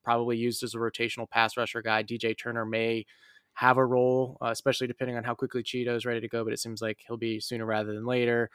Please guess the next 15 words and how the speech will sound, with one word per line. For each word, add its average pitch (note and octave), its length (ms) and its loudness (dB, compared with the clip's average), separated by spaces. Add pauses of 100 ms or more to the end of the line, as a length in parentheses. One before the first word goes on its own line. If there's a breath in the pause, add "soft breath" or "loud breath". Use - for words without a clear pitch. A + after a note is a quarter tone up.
(360 soft breath)
Um, A2+ 400 -2
we B2+ 80 -4
mentioned A#2 320 -4
Battle, A2 280 2
whatever. A2 360 -2 (320 soft breath)
Two G#3+ 160 4
of A#3+ 60 4
the G#3+ 60 8
guys D#3 220 10
I C3+ 60 10
wanna C#3+ 200 8
talk B2+ 280 6
about, A#2 320 4
though, A2+ 400 4 (100)
uh, - 60 -2